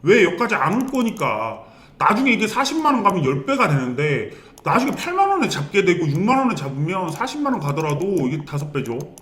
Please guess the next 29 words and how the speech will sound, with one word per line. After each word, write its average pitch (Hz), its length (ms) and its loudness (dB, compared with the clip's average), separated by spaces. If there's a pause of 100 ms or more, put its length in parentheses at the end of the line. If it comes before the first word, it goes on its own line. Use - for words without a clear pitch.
(440)
어, 107 320 -10 (220)
육만 190 220 2
원에 175 100 0
잡으면 151 340 0
여섯 127 280 -4
배, 135 360 -4 (380)
사만 247 260 0
원 220 80 0
잡으면 151 220 -2
열 107 220 -4
배예요. 156 320 2 (300)
이 196 120 -6
차이가 277 320 -2
나버려요. 110 560 -6 (1800)
그러니까 262 400 0
밑에서 208 420 -6
끌고 262 260 -4
오신 202 260 -2
분들은, 151 460 -2
알테오젠 165 560 -4
끌고 214 260 -4
오신 185 180 -6
분들은 143 300 -4
팔지 247 300 -6
말라는 160 480 0
거야. 90 440 -8
밑에서 151 300 -8
가져오신 120 420 -10
분들은. 98 460 -14